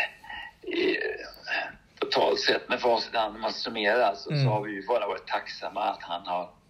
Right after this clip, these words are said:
Speaker 1: gjort så mycket och skrivit så mycket och så, va? För att vi, vi har inte, jag vet att vi har inte känt, dels har det varit be-, väldigt bekvämt, ska jag säga, för
Speaker 2: Mm,
Speaker 1: oss.
Speaker 2: mm.
Speaker 1: Och, men vi kanske hade velat att, att göra lite mer själva, skriva mer, men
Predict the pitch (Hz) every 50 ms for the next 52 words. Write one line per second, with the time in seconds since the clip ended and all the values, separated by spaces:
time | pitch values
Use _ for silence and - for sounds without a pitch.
0 | _ _ _ _ _ - - 135 147 143 - - - 110 107 104 - - - 101
1 | - - 110 98 101 113 - - 101 98 92 90 - - - - - - - -
2 | - - - - - - - - - - - - - - - - - - - -
3 | - _ _ - - - - - 117 113 117 120 131 135 123 117 117 - - -
4 | 107 107 104 - - - - - - - - - - - - - - - - _
5 | _ - - - 123 127 135 127 104 - - 107 - - 120 117 120 127 131 127
6 | - 107 - - 107 104 104 - - - - - - _ - - - - 135 139
7 | 139 139 156 143 135 123 113 113 107 104 104 - - - - - - 127 113 107
8 | 101 - 120 - - - 139 143 135 123 - - - - - 104 107 - 104 101
9 | - - - - - - 127 135 - - - - - - 113 113 131 - - -
10 | - _ _ - 120 - 139 - - - 120 120 117 - - - - - - -
11 | - - - _ _ _ - - - - - - _ _ _ _ _ _ _ _
12 | _ - 123 120 - 131 131 139 - 165 165 160 156 - - 170 160 139 - -
13 | - - - - - - - 165 165 160 165 - - 143 156 165 151 117 107 107
14 | 110 110 107 110 107 - - - 107 - - - - - - - - - - -
15 | - - 104 - - - - - - - - - - -